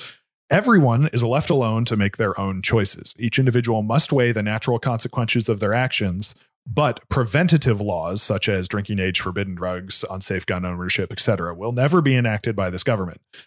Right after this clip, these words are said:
If your free will actions violate the rights of another citizen, you will be tried for that crime. But no matter the severity of the consequences of that crime, laws to, quote, "keep you safe from yourself" will never be enacted.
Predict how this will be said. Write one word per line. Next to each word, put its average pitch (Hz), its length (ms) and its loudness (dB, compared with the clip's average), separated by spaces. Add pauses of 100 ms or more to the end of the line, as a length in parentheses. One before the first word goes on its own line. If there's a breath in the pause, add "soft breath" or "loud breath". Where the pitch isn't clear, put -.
If - 200 2
your 131 140 6
free 147 320 2
will 156 240 4
actions 117 640 0
violate 123 640 0
the 98 80 -6
rights 98 260 -2
of 95 60 -10
another 95 260 0
citizen, 98 500 -4
you 98 120 -2
will 110 200 2
be 127 160 0
tried 101 400 0
for 104 140 -4
that 110 180 0
crime. 82 420 -8 (220 loud breath)
But 107 160 -2
no 101 100 -2
matter 123 300 4
the 123 100 0
severity 143 520 4
of 107 80 0
the 107 80 -4
consequences 123 760 -2
of 95 80 -8
that 92 180 -6
crime, 92 360 -8 (220 loud breath)
laws 117 320 2
to, 113 400 2
quote, 113 260 -2
"keep 147 240 4
you 151 80 6
safe 127 280 2
from 123 200 -2
yourself" 107 520 -4
will 104 160 0
never 92 280 -4
be 87 160 -10
enacted. 82 420 -12